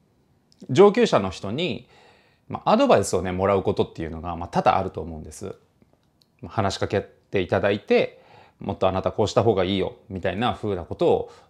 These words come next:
まあ、言ってもらうと。で、まあ、何が問題かって、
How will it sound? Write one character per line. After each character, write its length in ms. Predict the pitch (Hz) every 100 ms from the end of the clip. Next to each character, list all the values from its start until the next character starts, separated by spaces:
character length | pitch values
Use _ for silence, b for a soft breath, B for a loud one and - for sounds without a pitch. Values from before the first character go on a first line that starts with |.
| -
ま 160 | 95
あ、 60 | 82
言 100 | 90
っ 40 |
て 100 | 90
も 80 | 87
ら 80 | 80
う 80 | 78
と。 160 | - _ _ _ _ _ _ _ _
で、 340 | 143 196 170 - B B B B
ま 80 | 160
あ、 40 |
何 220 | 170 262 320
が 100 | 127
問 200 | 113 98
題 140 | 95
か 120 | -
っ 140 | 95 -
て、 380 | 104 85 -